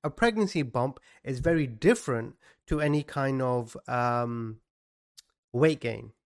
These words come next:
It's in a specific place, in a specific area. And for him to remain ignorant is baffling. Maybe he did ask the question, who knows?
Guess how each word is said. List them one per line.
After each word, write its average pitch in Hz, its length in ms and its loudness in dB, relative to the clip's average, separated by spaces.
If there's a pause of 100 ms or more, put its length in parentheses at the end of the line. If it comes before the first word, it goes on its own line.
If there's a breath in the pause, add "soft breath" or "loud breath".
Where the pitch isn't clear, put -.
(140)
It's - 140 -2
in 160 100 6
a 151 40 4
specific - 560 -2
place, 165 280 0
in 156 60 0
a 165 40 0
specific 131 480 -6
area. 131 400 0 (640 soft breath)
And 151 160 -4
for 165 120 4
him 233 220 2
to 240 140 -2
remain 160 380 2 (100)
ignorant 131 440 2
is 110 200 -8 (140)
baffling. - 600 -2 (540 soft breath)
Maybe 311 320 8
he 262 120 8
did 214 180 4
ask 185 220 4
the 180 80 2
question, 151 420 0
who 139 160 -2
knows? - 540 -8